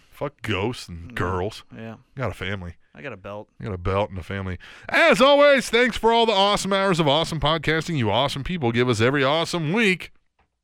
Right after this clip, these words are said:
Speaker 1: It's truly awesome. Dick Face, if you had ten million dollars, what would you do with them? Out. If I had ten million dollars.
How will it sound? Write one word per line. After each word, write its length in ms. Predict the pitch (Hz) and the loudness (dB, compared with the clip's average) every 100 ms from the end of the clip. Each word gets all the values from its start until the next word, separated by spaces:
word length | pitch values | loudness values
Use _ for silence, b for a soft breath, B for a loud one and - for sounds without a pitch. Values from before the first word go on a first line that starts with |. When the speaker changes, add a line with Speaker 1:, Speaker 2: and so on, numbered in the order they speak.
| _ | _
Speaker 1:
It's 140 | 104 - | -12 -6
truly 280 | 139 143 | -4 -2
awesome. 340 | 135 190 - 85 _ _ _ _ _ _ _ - B B B | -4 -6 -12 -16 _ _ _ _ _ _ _ -20 B B B
Dick 200 | - 196 | 2 4
Face, 460 | - 214 294 - - _ _ _ _ _ _ _ _ _ _ _ _ | 6 6 4 0 -10 _ _ _ _ _ _ _ _ _ _ _ _
if 100 | - | -8
you 100 | 208 | 0
had 140 | 170 104 | 0 2
ten 180 | 143 | 0
million 220 | 135 127 123 | 0 -2 -2
dollars, 380 | 151 98 98 - | -2 -4 -6 -10
what 120 | 123 | -10
would 100 | 135 | -6
you 80 | 127 | -6
do 140 | 151 | -6
with 120 | 113 90 | -6 -8
them? 100 | 90 _ _ - _ _ _ _ _ | -14 _ _ -20 _ _ _ _ _
Out. 320 | 190 190 - - _ _ _ _ _ _ _ _ _ _ _ _ _ _ _ | 2 2 0 -14 _ _ _ _ _ _ _ _ _ _ _ _ _ _ _
If 60 | - | -4
I 60 | 185 | -2
had 120 | 156 | 0
ten 280 | - 170 160 | 0 0 4
million 320 | 139 165 156 | 2 4 0
dollars. 540 | 151 165 180 165 - | 0 2 0 -2 -6